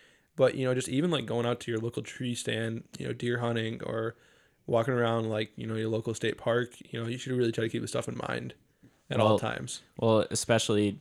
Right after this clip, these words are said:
Speaker 2: we just got done with our ice fishing season. Um, a big thing I see on Facebook all the time is people leaving trash on the lake.
Speaker 1: Yeah.
Speaker 2: Where, where does that trash end up if it's not blown off the lake?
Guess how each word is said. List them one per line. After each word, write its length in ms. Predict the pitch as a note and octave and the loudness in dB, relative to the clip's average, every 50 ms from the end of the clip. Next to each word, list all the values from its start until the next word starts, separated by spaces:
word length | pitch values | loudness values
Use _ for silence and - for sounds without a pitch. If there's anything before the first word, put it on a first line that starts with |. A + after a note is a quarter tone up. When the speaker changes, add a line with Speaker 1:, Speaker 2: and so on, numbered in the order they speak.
| - - - | -10 -8 -2
Speaker 2:
we 180 | A#2 A#2 A#2+ | 0 2 2
just 240 | G#2+ A2 A2+ - - | 2 2 0 0 0
got 240 | - G#2 G2 G2 - | 2 0 0 0 0
done 200 | G2+ G#2+ G#2 G#2+ | 0 0 2 2
with 180 | G#2 G2+ - | 0 0 0
our 180 | G#2+ G2+ G2+ - | 2 2 2 2
ice 240 | - - G2+ G#2 - | 2 2 0 0 0
fishing 380 | - - G2 F#2 - F2+ F#2+ G2+ | 0 -2 -2 -2 -2 -2 -2 -2
season. 640 | - - - G2 G2 G2 G2 F#2 F#2+ F#2+ F#2+ F#2+ - - - - - _ _ _ _ - | -2 -2 0 -2 -2 -2 -2 -2 -2 -2 -4 -6 -10 -16 -20 -20 -20 _ _ _ _ -2
Um, 280 | - G#2+ G#2 G2 G2 | 2 4 4 4 4
a 60 | G2 G2+ | 2 4
big 240 | G2 A2 G#2+ G2+ - | 4 4 4 4 2
thing 220 | - G#2+ G#2 G#2 | 0 0 2 2
I 60 | G2 | 2
see 220 | F#2 - - A2+ G#2 | 0 0 0 2 2
on 120 | G2 F#2+ | 0 0
Facebook 480 | F#2+ - G2 G2 G2 - - G2 - - | 0 2 2 2 2 2 0 -2 -2 -2
all 80 | F#2+ | -2
the 100 | F#2 F#2 | 0 -2
time 300 | F2 - G#2 F#2 F#2 F#2 | -2 -2 -2 -2 -2 -2
is 320 | F#2 F2+ F2+ - - - - _ _ _ - | -2 -2 -4 -6 -8 -10 -12 _ _ _ -2
people 220 | - A#2 G2+ G2+ G2 | 0 2 2 4 4
leaving 260 | G2+ G2 F#2+ G2 F2+ | 4 4 2 0 -2
trash 420 | - - G2+ F#2+ F#2 F#2 F#2+ - | 0 0 2 4 4 4 2 0
on 140 | G2 F#2+ F#2 | 0 -2 -2
the 80 | F2+ F2 | -2 -2
lake. 500 | F2+ F2 F2+ F2 E2+ E2+ - - - - _ _ - | 0 0 0 0 -2 -2 -6 -10 -20 -20 _ _ -6
Speaker 1:
Yeah. 260 | - - - - - | -2 0 2 2 4
Speaker 2:
Where, 140 | A2+ A2+ G#2+ G#2+ | 4 4 4 2
where 220 | - A2+ A2 A#2 A#2+ | 2 4 6 6 6
does 140 | A#2 G#2 - | 6 6 2
that 160 | A2 G2+ F#2+ | 2 0 0
trash 360 | - - G2+ F#2+ F#2+ G2 - | 0 0 2 2 2 0 0
end 180 | G#2+ F#2+ F#2+ F#2+ | -2 0 2 2
up 240 | F#2+ F#2+ F#2+ - - - | 2 2 2 0 -4 -2
if 340 | - F2+ G2 F#2 - - | 0 2 2 0 0 -2
it's 300 | G2 F#2 F#2 - - - | -4 -4 -4 -4 -6 -4
not 380 | - A2 G2+ F#2+ F#2 F2 - - | -2 -2 0 0 0 -2 -2 -2
blown 280 | - G2+ G2 F#2+ F#2+ F#2+ | 0 0 2 2 0 0
off 340 | C#2+ F2 F#2 F#2 F2+ - | 0 0 0 -2 -4 -4
the 100 | - G2 | -4 -4
lake? 500 | F#2+ F#2+ F#2 E2+ F2 F2 E2+ - - - | -2 -2 -2 -2 -2 -4 -8 -10 -14 -20